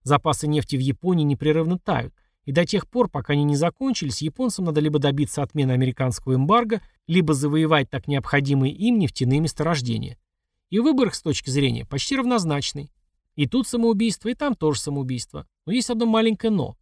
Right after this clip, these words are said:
Американцы Японию от ярости полярного лиса защитить не сумеют, а вот полярный лис защитить их от американцев вполне способен.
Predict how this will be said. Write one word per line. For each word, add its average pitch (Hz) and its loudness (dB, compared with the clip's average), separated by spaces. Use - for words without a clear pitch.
Американцы 143 0
Японию 151 0
от - -6
ярости 151 0
полярного 143 0
лиса 165 -2
защитить 139 -4
не 175 -4
сумеют, 196 -4
а 135 -2
вот 160 0
полярный 269 2
лис 131 2
защитить 170 -4
их 214 0
от 139 0
американцев 143 -2
вполне 160 -2
способен. 131 -8